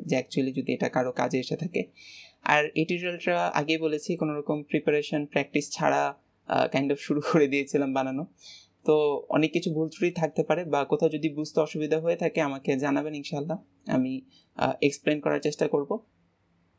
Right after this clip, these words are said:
আর যদি ভালো লেগে থাকে বা এই জাতীয় প্রস্তুতিহীন টিউটোরিয়াল যদি ভালো লেগে থাকে তাহলেও জানাবেন,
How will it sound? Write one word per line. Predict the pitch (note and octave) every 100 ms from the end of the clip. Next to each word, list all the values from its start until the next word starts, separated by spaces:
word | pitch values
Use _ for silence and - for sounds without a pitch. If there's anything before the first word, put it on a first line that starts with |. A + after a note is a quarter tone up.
| _ _
আর | - C#3+ C#3
যদি | C3 D3+ D#3+ D#3 D3 _ _ -
ভালো | D#3 D#3
লেগে | F3 F3+
থাকে | F#3 F3 F#3
বা | E3 B3 -
এই | D#3
জাতীয় | D#3+ D#3 D#3 D#3+ D3+ _ _
প্রস্তুতিহীন | - E3+ F#3+ F#3+ G3 F#3 F#3
টিউটোরিয়াল | F3 D#3+ D#3+ C#3+ E3 D#3+ _
যদি | D#3 D#3
ভালো | D#3 D3
লেগে | D3+
থাকে | D#3+ E3
তাহলেও | E3+ - D#3+ D#3+
জানাবেন, | D3+ C3 -